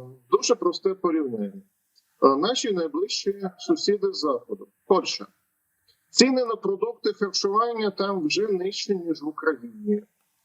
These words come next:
Так само, як на побутові товари, на побутову хімію,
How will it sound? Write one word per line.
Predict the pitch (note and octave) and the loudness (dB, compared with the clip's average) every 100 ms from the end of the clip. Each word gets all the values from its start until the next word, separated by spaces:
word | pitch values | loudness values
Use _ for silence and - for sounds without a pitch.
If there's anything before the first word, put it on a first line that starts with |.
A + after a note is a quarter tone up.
| _ _ _ _ _ _ | _ _ _ _ _ _
Так | - D3+ | 4 4
само, | - E3+ D#3 D#3 D3+ | 2 -4 -4 -4 -2
як | D3+ D3 | -2 -2
на | D3 | -4
побутові | C#3+ D#3 C3+ - D3 B2 A#2 A2+ A2 G#2 - _ _ | -2 -2 -2 -2 -2 0 -2 -4 -4 -8 -10 _ _
товари, | A#2+ G#2+ B2 G#3+ B3 A3+ G#3+ G#3+ G3 - _ _ | 0 2 2 0 -2 -4 -4 -4 -6 -10 _ _
на | C3 C#3+ | -2 0
побутову | D3 B2+ - C3 A2 G2+ | 0 -2 0 -2 -2 -6
хімію, | - F#3+ A3+ G#3 F#3+ F3+ E3 | -4 -2 0 0 0 -2 0